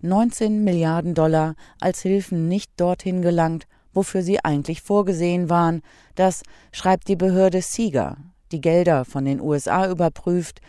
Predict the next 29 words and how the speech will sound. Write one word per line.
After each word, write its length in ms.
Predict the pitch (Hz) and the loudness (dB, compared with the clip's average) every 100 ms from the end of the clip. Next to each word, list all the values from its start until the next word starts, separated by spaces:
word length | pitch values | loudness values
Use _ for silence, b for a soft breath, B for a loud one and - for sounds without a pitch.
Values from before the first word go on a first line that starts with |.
| b b | b b
die 220 | 180 170 | -2 0
nach 240 | 156 160 151 | 0 0 0
Afghanistan 720 | 190 - 185 156 - 120 107 | -4 0 0 0 -4 -8 -10
fließen. 420 | - - - - - _ b b b b | -12 -14 -14 -18 -20 _ b b b b
Nicht 200 | 202 - | -4 2
nur 120 | 220 | 4
das 260 | 214 220 - B B B | 4 2 -4 B B B
könnte 260 | 208 202 | 4 4
die 140 | 190 190 | 2 2
internationalen 840 | 190 196 196 - 185 180 185 185 | 0 0 0 0 0 4 4 6
Geldgeber 520 | 170 185 - 180 180 | 6 4 2 2 4
dazu 280 | 175 175 180 | 4 2 -2
veranlassen, 720 | - 175 180 180 170 - 175 | -2 -2 0 0 0 0 -4
dieses 340 | 170 165 175 | -2 -2 -2
Mal 200 | 190 190 | 0 0
weniger 480 | 175 202 202 175 156 | 2 0 2 4 4
finanzielle 600 | - 180 170 156 165 156 | 2 -2 0 0 2 2
Hilfen 500 | 147 160 156 - 147 - b b | 2 2 -2 -2 -6 -6 b b
für 100 | - | -2
die 140 | 170 175 | 2 2
nächsten 400 | 170 - - 151 | 2 -2 -6 -2
vier 160 | 160 | 0
Jahre 320 | 147 143 131 | 2 2 0
zu 160 | - 139 | -4 -4
genehmigen. 680 | 123 120 113 98 67 - - _ - | -4 -4 -4 -6 -10 -12 -16 _ -4
U-S-Präsident 800 | - 190 - 202 185 180 185 - | 0 0 -2 -4 0 0 0 2
Trump 280 | 220 214 - B B B | 2 2 -2 B B B
hat 200 | 190 - | 0 2
angekündigt, 760 | 208 208 196 220 208 196 - | 0 0 -2 0 0 0 -4